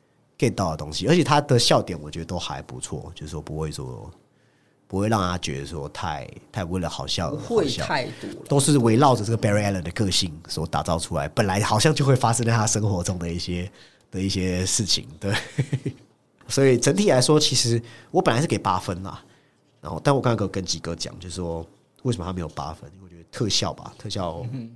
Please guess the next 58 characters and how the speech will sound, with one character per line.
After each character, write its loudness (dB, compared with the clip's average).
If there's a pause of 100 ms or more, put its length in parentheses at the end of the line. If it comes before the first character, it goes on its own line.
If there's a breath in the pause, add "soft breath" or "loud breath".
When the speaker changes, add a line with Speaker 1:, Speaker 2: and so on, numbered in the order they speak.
(340)
Speaker 1:
对， -10
我 -16
就 -12
觉 -14
得 -14
看 -10
了， -20 (240)
我 -12
有 0
时 0
候 2
蛮 0
在 0
意 -4 (540 soft breath)
脱 -4
离 -4
现 -2
实 -4
基 -10
调， -12 (160)
Speaker 2:
他 -14
太 0
Speaker 1:
很 0
出 -2
戏 2
这 -6
件 -8
事 -10
情。 -14
Speaker 2:
太 0
直 -6
观 -2
了 -6
啦， -10
因 -6
为 -2
那 -2
个 -4
视-， -4
那 -8
个 -4
视 -4
觉 -8
出 -8
来 -2
的 -4
时 -10
候 -10
太 -10
直 -14
观， -20 (160)
Speaker 1:
对。 -6
Speaker 2:
很 0
难 -2
不 -10
注 -10
意 -8
到。 -8